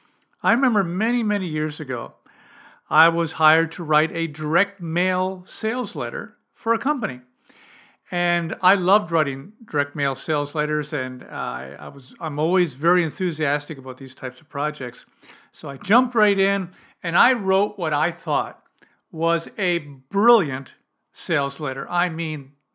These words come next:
this, this thing was <laughs> fantastic. I really loved it, and very proud of it. And I submitted it to the client, and they called me back. They said, "Steve, this is a great letter. This is wonderful.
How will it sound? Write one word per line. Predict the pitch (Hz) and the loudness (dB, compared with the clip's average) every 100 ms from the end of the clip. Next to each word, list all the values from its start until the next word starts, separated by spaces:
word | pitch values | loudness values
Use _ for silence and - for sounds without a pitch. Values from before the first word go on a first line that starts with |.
| _ - 262 254 | _ -20 -20 -14
this, | 208 226 202 - - | -4 -2 -2 -6 -14
this | 208 185 226 - - | -10 -4 -4 -4 -12
thing | _ - 185 185 160 | _ -4 -2 -2 -4
was | 147 143 131 - | -4 -6 -10 -16
<laughs> | - 156 | -8 -6
fantastic. | - 240 - 247 170 - - 247 - - - - | -2 -4 -2 -2 -2 -4 -12 -12 -12 -16 -18 -8
I | 180 180 | 2 2
really | 190 254 214 | 4 4 4
loved | 160 156 151 151 | 4 2 2 -2
it, | 139 _ - - - - - - _ | -8 _ -20 -20 -20 -20 -20 -20 _
and | 196 185 185 180 180 | 2 4 4 2 -4
very | 160 175 311 | -2 2 4
proud | - 226 294 | 6 6 6
of | 170 123 | 4 -2
it. | 135 _ _ | -8 _ _
And | 156 | -6
I | 139 | -4
submitted | 143 - 185 269 240 | -4 -4 -2 -2 -2
it | 226 | -2
to | 214 | -2
the | 190 | -2
client, | 180 208 226 226 220 214 | -2 4 4 4 0 -4
and | - 117 120 139 139 - | -10 -14 -16 -20 -20 -10
they | 135 | -10
called | 135 175 208 175 | -4 0 0 -2
me | 160 | -4
back. | 175 226 220 214 - | 2 6 6 2 -6
They | |
said, | 151 156 135 | -8 -8 -8
"Steve, | - - 262 277 269 | -10 -10 -6 -4 -4
this | 226 185 | -4 -6
is | 202 156 | -6 -6
a | |
great | - - 277 285 285 | -8 -8 -2 0 -2
letter. | 240 240 240 240 240 - - - | -2 -4 -2 -2 -4 -10 -20 -6
This | 214 233 | -4 -2
is | 185 180 | -4 0
wonderful. | 196 214 214 226 214 208 | 2 4 2 0 0 0